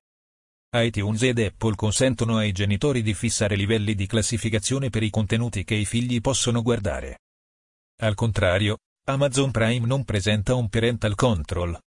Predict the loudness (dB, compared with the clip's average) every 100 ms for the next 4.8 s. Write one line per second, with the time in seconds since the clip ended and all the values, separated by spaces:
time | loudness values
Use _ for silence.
0 | _ -2 2 2 2 0 0 0 0 -2
1 | 0 0 0 0 2 2 4 2 2 0
2 | 0 2 0 0 -2 0 0 0 0 2
3 | 2 0 -2 0 0 0 0 2 2 2
4 | 2 0 -2 -4 -6 -8 -14 -18